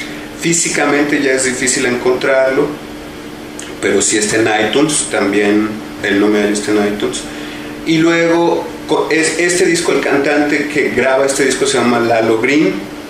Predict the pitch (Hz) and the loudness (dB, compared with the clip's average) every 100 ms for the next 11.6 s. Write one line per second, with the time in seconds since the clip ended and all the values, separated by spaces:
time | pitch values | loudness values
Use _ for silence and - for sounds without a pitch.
0 | - - - - - - - - - - | -12 -12 -14 -14 -14 -14 -14 -14 -10 -4
1 | 92 95 92 101 95 110 127 147 - - | 0 0 0 0 0 2 2 0 -2 -10
2 | - - - - - - 117 117 120 120 | -14 -14 -14 -14 -12 -6 0 2 4 4
3 | 117 117 - 120 113 107 117 120 - 120 | 4 0 -2 -2 0 0 2 2 2 2
4 | 127 143 - - 139 139 143 139 143 147 | 2 2 0 0 0 2 2 2 2 2
5 | - 123 117 110 110 123 139 - - 135 | 2 2 2 2 4 4 2 0 0 0
6 | 135 156 131 120 107 110 107 107 110 113 | 2 2 2 2 2 0 0 0 0 0
7 | 117 - - - - - - - - - | 0 -4 -10 -12 -14 -14 -14 -14 -14 -10
8 | - 104 101 101 101 - 90 101 113 117 | -2 2 4 2 0 -6 -8 -2 0 2
9 | 123 127 123 117 120 113 113 110 110 117 | 2 4 2 2 2 0 2 2 2 0
10 | 117 107 104 - 113 107 107 - - 104 | 2 2 0 0 0 0 0 -2 -2 0
11 | 104 110 107 110 147 | 2 2 2 0 -2